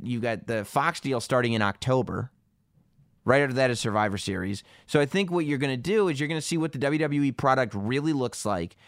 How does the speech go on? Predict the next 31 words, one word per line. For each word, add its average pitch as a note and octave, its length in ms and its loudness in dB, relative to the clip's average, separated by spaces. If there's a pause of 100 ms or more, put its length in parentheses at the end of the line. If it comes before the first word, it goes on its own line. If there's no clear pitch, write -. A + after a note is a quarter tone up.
(200)
with G#2+ 140 0
Eric D3 220 0
Bischoff D3+ 380 0
and B2+ 100 -2
Paul A#2+ 220 2
Heyman A2 320 0
in G#2 100 0
charge G#2+ 340 -2
of G2+ 120 -2
SmackDown A2+ 540 -2
and G#2+ 220 -2
Raw, G#2+ 140 2
respectively, G#2 840 -4 (520)
with A#2+ 500 0 (300)
the A#2+ 80 2
Fox D3+ 400 4
deal D3+ 240 2
in B2 240 0
place. C3 380 2
So B2 80 -2
you've A#2 180 0
got A2+ 200 0
Raw C3 320 6
and C3 200 0
SmackDown, G#2+ 840 -2 (840)
I D3 80 4
think, - 360 -2
probably C#3 640 4 (300)
very C#3+ 400 4
much C#3 260 0
separated. G#2 760 -2